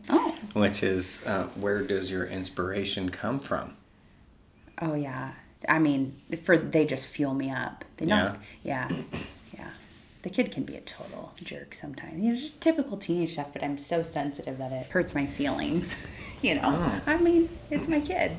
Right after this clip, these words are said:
Speaker 2: Yeah, totally.
Speaker 1: You know, like, they're, she's, like, my own personal brand of, like, kryptonite. So, and she's the one I've
Speaker 2: Wow.
Speaker 1: spent the most time with. I mean, I have three children total, one not Earthside, one that's been with us for two and a half years,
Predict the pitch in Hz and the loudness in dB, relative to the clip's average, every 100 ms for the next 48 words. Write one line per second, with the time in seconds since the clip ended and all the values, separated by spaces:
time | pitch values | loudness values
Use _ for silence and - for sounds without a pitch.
0 | - 139 - - 110 220 220 214 240 262 | 2 2 2 0 2 4 4 4 4 2
1 | 214 208 214 220 - 226 226 226 208 208 | 2 2 2 2 0 0 2 0 2 4
2 | 214 208 214 214 - 208 202 208 208 202 | 4 4 2 0 0 -2 0 2 4 4
3 | 202 202 202 - - - 156 135 135 - | 2 -2 -2 -2 -4 -2 2 2 0 -4
4 | - - - - - - - - - - | -8 -14 -14 -14 -14 -14 -14 -14 -14 -16
5 | - - - 143 147 156 - - 175 165 | -14 -12 -6 -4 -4 -6 -6 2 6 6
6 | - 262 247 214 180 160 170 151 143 143 | 8 8 8 8 8 6 6 4 6 6
7 | 143 - - - - - 147 139 139 156 | 4 0 -4 -8 -6 2 4 4 4 4
8 | 147 143 139 - - - - - - - | 4 4 0 -6 -14 -16 -16 -14 -12 -12
9 | - - - 220 247 226 - - 160 143 | -14 -14 -2 6 6 6 -4 -2 0 2
10 | 143 117 143 170 139 139 139 131 131 131 | 2 0 -2 -2 0 0 0 -2 -2 -2
11 | - 127 135 - 147 143 135 - 131 135 | -2 -2 -4 -2 0 0 -2 -4 -2 -2
12 | 147 160 151 - 127 - 147 131 127 - | -2 -4 -6 -6 -4 0 0 0 -4 -6
13 | 110 107 | -6 -8